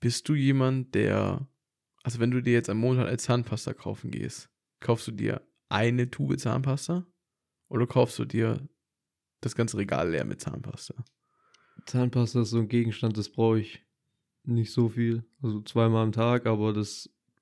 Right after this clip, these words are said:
Speaker 2: also eine Tube hält ja lange.
Speaker 1: Ja.
Speaker 2: Also die letzten zwei Tuben hatte ich, glaub ich, von unserem Selgros-Einkauf von vor fünf Monaten gefühlt.
Speaker 1: Mhm.
Speaker 2: Also ich kaufe mir mei-, zwei so, eine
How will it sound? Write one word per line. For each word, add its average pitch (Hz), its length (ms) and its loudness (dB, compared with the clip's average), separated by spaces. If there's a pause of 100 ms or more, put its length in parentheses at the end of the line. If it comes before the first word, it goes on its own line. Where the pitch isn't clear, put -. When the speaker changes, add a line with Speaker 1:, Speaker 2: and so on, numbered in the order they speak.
(400)
Speaker 2:
also 113 180 -4
eine 107 140 0
Tube 117 280 4
hält 110 180 4
ja 110 60 6
lange. 113 400 2 (440)
Speaker 1:
Ja. - 200 -4 (280)
Speaker 2:
Also 104 200 0
die 104 140 -2
letzten 110 920 -2
zwei 113 320 2
Tuben 120 440 2
hatte 110 180 -2
ich, 98 80 -12
glaub 110 300 0
ich, 107 280 -2 (440)
von 113 220 -4
unserem 107 360 2
Selgros-Einkauf 107 1080 0
von 104 340 -2
vor 101 340 -4
fünf 101 340 -4
Monaten 104 560 0
gefühlt. 98 380 -4
Speaker 1:
Mhm. 123 360 -2 (840)
Speaker 2:
Also 101 160 -6
ich - 80 -8
kaufe 117 220 4
mir 110 60 6
mei-, 113 280 6 (100)
zwei 113 420 4
so, 98 440 0 (160)
eine 110 640 2